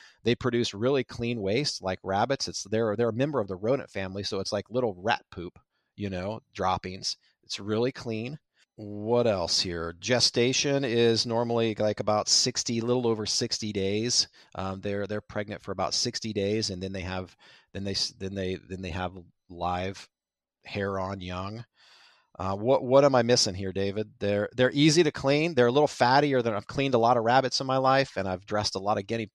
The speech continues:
not a lot, but a fair <laughs> amount of guinea pigs in my days too. And they're definitely fattier than a rabbit.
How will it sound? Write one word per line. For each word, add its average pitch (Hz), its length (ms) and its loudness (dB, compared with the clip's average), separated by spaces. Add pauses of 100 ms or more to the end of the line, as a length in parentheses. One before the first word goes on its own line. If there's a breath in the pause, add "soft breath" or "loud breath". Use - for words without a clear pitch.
not 95 240 -6
a 90 60 -6
lot, 90 340 -2
but 90 140 -10 (560)
a - 80 -16
fair 113 180 -2
<laughs> - 20 0
amount 107 200 -4
of - 80 -8
guinea - 280 -6
pigs 101 260 -6
in 95 80 -10
my 90 120 -6
days 95 300 -4
too. 104 240 -2 (680 loud breath)
And 117 460 0 (100)
they're 127 220 4
definitely 151 420 2
fattier 113 640 0
than 95 80 -6
a 90 80 -6
rabbit. 90 380 -2